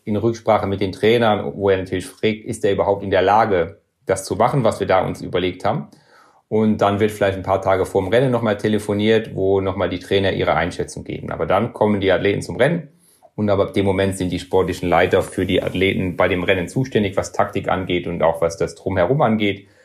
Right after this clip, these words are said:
Bei Eintagesrennen, ja, war's das dann auch.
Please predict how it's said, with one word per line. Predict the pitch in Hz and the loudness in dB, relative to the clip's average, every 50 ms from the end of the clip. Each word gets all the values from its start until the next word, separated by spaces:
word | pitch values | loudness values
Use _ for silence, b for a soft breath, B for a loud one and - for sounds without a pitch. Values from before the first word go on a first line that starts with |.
| b b b b | b b b b
Bei | - 95 - | -2 0 0
Eintagesrennen, | - 95 113 117 117 - 110 107 104 101 98 - - - 95 95 95 92 90 87 85 71 - _ _ _ _ _ _ _ | 2 2 2 0 0 0 0 2 2 0 -2 -2 -2 -2 -2 0 0 -2 -4 -6 -8 -12 -18 _ _ _ _ _ _ _
ja, | - 85 78 80 | -4 -2 0 2
war's | 87 80 76 - | 2 0 0 0
das | - 73 71 - | -4 -6 -6 -6
dann | - - | -8 -8
auch. | - - - - - | -6 -6 -8 -8 -12